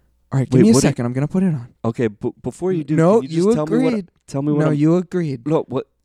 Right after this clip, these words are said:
Speaker 2: I,
Speaker 1: Nope,
Speaker 2: can I at least
Speaker 1: you agreed. I'm
Speaker 2: Well, wait,
Speaker 1: sorry.
Speaker 2: just
Speaker 1: That's the
Speaker 2: Sheila,
Speaker 1: verbal
Speaker 2: bef-
Speaker 1: <laughs> contract.
Speaker 2: Sheila,
Speaker 1: That's the verbal
Speaker 2: bef-
Speaker 1: contract we
Speaker 2: bef-
Speaker 1: made just now.
Speaker 2: Okay, but before you do it, can you just, we haven't, we haven't entered into the, the specifics. Uh, gosh, I don't know the scientific term for this. Like, we haven't,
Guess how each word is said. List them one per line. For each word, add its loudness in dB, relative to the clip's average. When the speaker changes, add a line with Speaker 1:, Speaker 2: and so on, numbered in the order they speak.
Speaker 2:
I, 0
Speaker 1:
Nope, 0
Speaker 2:
can -8
I -4
at -8
least -2
Speaker 1:
you 4
agreed. -2
I'm -6
Speaker 2:
Well, 0
wait, 2
Speaker 1:
sorry. -2
Speaker 2:
just -10
Speaker 1:
That's -8
the 2
Speaker 2:
Sheila, -2
Speaker 1:
verbal 4
Speaker 2:
bef- -8
Speaker 1:
<laughs> -14
contract. -6
Speaker 2:
Sheila, 0
Speaker 1:
That's -2
the 4
verbal 0
Speaker 2:
bef- -4
Speaker 1:
contract -4
we -4
Speaker 2:
bef- 0
Speaker 1:
made 0
just -4
now. -10
Speaker 2:
Okay, -2
but -6
before 0
you 2
do 4
it, 0
can -2
you 2
just, -2
we 2
haven't, 2
we 2
haven't 2
entered 2
into 2
the, 2
the -4
specifics. 0
Uh, 4
gosh, -12
I -8
don't 2
know 6
the 0
scientific -4
term 0
for -8
this. -10
Like, -4
we 4
haven't, 2